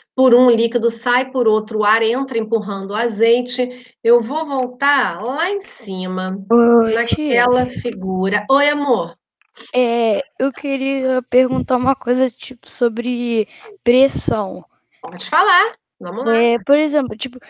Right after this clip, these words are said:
Speaker 2: se a pessoa, é, quanto mais alto, é, quanto mais alto você tá, maior a pressão, não é?
Speaker 1: Menor.
Speaker 2: Ah, tá.
Speaker 1: Menor.
Speaker 2: É me-, é menor?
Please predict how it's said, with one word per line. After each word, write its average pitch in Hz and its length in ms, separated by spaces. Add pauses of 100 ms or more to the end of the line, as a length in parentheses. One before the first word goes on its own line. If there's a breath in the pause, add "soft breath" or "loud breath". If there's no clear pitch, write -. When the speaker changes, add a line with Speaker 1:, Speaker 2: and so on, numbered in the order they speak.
(160 loud breath)
Speaker 2:
se - 200
a 359 80
pessoa, 302 880 (100)
é, 208 800 (760)
quanto 294 320
mais 311 360
alto, 294 880
é, 196 320
quanto 247 240
mais 269 320
alto 254 220
você 247 240
tá, 254 120
maior 254 440
a 262 100
pressão, 262 500
não 214 180
é? 196 240 (360)
Speaker 1:
Menor. 220 600 (300)
Speaker 2:
Ah, 220 180
tá. - 140
Speaker 1:
Menor. 208 300
Speaker 2:
É - 20
me-, 196 140
é 208 100
menor? 214 380